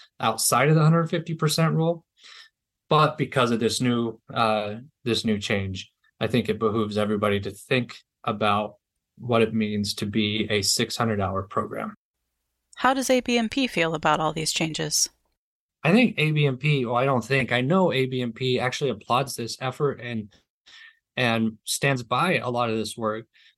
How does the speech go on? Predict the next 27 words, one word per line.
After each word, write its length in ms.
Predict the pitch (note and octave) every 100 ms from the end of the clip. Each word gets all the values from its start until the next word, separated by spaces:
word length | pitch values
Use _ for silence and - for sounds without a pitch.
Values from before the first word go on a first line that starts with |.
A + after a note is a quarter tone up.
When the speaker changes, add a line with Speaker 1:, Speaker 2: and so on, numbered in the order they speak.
| _
Speaker 1:
Our 200 | - F3
issue 400 | G3 G3 - D#3 C3+
is, 420 | B2 A#2 - -
is 300 | C3 A#2 A2+
not 540 | B2 C3+ C#3 C3 D3+ C#3+
related 520 | C3 B2+ B2 B2 A#2+
to, 540 | - B2 A#2 A2+ A2 A2 _ _ _ _ -
um, 500 | A#2 G#2+ G2+ G2+ G2 _ _ _ _ _ -
the 60 |
consumer 460 | A2+ A#2+ A#2+ B2+ A2
protection 520 | - - A#2 G#2 G#2
of 80 | F#2+
students. 380 | - F#2+ F#2+ G2+
In 80 |
fact, 320 | G2+ A2+ A2 A2+
we, 420 | A2 A2 G#2+ G#2+
we 180 | A2 G#2
believe 380 | G2+ G2+ G#2+ G#2+
in 100 | G#2
that. 220 | G#2 G2
We 120 | G2+
think 260 | F#2+ A2 G2+ -
the 60 | G2+
majority 680 | G2+ G2 A2 G#2+ A2 G#2+
of 380 | G#2 G#2 G2 G2 - - - _
the 80 | A2
re-, 260 | G2+ G2